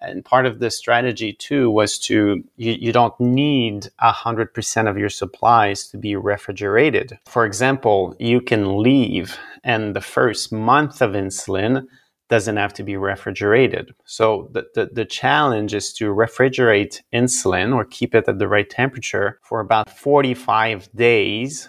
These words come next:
so that if you're successful at that, then you have enough insulin, good insulin, for the last half of the trip. So I remember getting to that mark, and it was a big victory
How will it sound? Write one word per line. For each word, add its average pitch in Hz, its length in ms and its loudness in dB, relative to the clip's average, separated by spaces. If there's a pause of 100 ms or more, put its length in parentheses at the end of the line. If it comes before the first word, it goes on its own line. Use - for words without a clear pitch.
(100)
so 135 520 2
that 117 560 -2 (180)
if - 160 -10
you're 113 60 -2
successful 131 760 0
at 98 140 0
that, 127 360 -2 (100)
then 135 480 2
you 147 140 0
have 120 180 -2
enough 113 320 -2
insulin, 110 800 -2
good 131 240 8
insulin, 117 760 -2
for 113 280 0
the 98 180 -2
last 104 720 -4
half 104 520 -4 (180)
of 101 500 -2
the 104 140 -4
trip. - 540 -2 (280)
So 120 220 -2
I 113 80 4
remember 127 420 2
getting 117 420 2
to - 120 -12
that 104 320 -2
mark, 104 600 -2 (160)
and 127 100 2
it 120 60 2
was 117 180 2
a 107 80 -4
big 98 200 -4
victory 113 680 -2